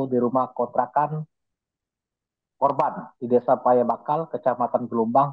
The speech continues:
Kabupaten Muara Enim, Provinsi Sumatera Selatan. Awalnya, pelaku yang satu profesi dengan korban, yakni sesama supir, eh, sakit hati karena korban sering mengadukan perilakunya,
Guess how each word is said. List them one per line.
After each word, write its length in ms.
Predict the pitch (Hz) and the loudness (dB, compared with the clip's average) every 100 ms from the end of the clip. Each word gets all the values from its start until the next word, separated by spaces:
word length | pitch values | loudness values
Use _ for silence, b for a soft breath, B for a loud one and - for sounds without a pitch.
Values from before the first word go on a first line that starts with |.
| - | -2
Kabupaten 240 | 123 117 | -2 -2
Muara 320 | 120 117 113 | 0 2 2
Enim, 240 | 117 131 127 | 0 -2 -6
Provinsi 560 | - 117 117 - 120 117 | -6 -6 -6 -10 -10 -10
Sumatera 400 | 127 120 - 127 - | -2 0 2 2 2
Selatan. 400 | 135 127 98 - _ _ _ _ _ _ _ _ - | 2 2 0 -4 _ _ _ _ _ _ _ _ 2
Awalnya, 560 | 120 127 135 147 165 | 4 6 4 4 2
pelaku 480 | 160 147 143 - 160 | 2 2 2 2 4
yang 160 | 151 135 151 | 4 0 -4
satu 240 | 139 143 | -4 -2
profesi 560 | 139 131 143 143 156 127 | -2 2 0 0 0 0
dengan 480 | 123 127 123 120 117 _ _ _ | 0 0 -2 -4 -8 _ _ _
korban, 480 | 147 131 123 127 | -2 0 0 0
yakni 320 | 131 127 127 123 _ | -2 0 0 -2 _
sesama 480 | 135 127 - 147 139 - | -2 -2 0 0 0 -4
supir, 320 | 113 123 160 240 _ _ _ _ _ _ _ _ _ _ _ _ - | -4 0 0 0 _ _ _ _ _ _ _ _ _ _ _ _ -6
eh, 320 | 123 123 123 - | -2 2 0 2
sakit 240 | 139 - 135 | 0 0 -2
hati 480 | 131 - 143 196 196 _ _ - | -2 0 0 0 -2 _ _ -2
karena 240 | 127 147 | 0 0
korban 720 | 147 131 127 151 156 156 156 - _ _ _ | 0 -2 2 0 0 -4 -12 -16 _ _ _
sering 480 | - 180 165 113 98 _ _ 123 | -2 0 0 -2 -8 _ _ -6
mengadukan 640 | 135 135 131 - 165 151 | -2 0 0 0 0 0
perilakunya, 880 | 131 131 135 - - 139 151 185 | 0 2 2 0 -6 -4 0 -2